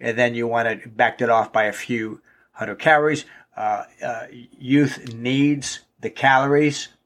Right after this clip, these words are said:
to function properly for their growth, okay? So that's pretty much all I'm gonna cover on the nutrition. Obviously,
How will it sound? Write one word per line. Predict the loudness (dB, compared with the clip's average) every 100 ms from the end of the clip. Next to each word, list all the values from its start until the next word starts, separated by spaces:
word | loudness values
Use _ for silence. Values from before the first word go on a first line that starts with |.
| _ -12
to | -10
function | -8 -2 0 0 -2 -4 -4 -8
properly | -8 2 4 4 2 2 2 0 -10 _ _
for | -6 -2
their | 0 -2
growth, | -2 0 2 0 -6 -14 -16 _ _ _ _ _
okay? | -14 -2 2 2 0
So | 0 4 4 2 -6 -20 -20 -20 _ _ -18
that's | 0 4 4 2
pretty | -10 -6 0 2 2
much | 2 2 2 0 -6 -6 -8 _ _ _ _ _ _ 0
all | 2 4
I'm | 2
gonna | -2 -2
cover | 0 0 0
on | 0 -2
the | -4
nutrition. | -10 -6 -6 -6 -12 0
Obviously, | 2 4 2 -2 2 2 2 -2